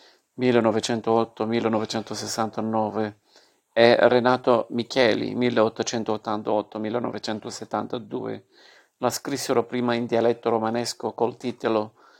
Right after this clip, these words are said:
di La canzone di Roma e la affidarono alla voce di Carlo Buti, millenovecentodue millenovecentosessantatré.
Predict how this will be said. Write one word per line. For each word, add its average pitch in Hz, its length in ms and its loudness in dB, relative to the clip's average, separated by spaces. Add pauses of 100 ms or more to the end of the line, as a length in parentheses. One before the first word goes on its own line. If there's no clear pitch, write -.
(260)
di 117 380 -4
La 117 180 4
canzone 117 600 -2
di 113 120 0
Roma 110 420 0 (120)
e 120 220 2
la 113 520 2 (680)
affidarono 123 800 4
alla 113 200 2
voce 120 340 -2
di 113 220 -8
Carlo 123 400 2
Buti, 107 440 -8 (300)
millenovecentodue 110 1300 -2
millenovecentosessantatré. 110 1500 -4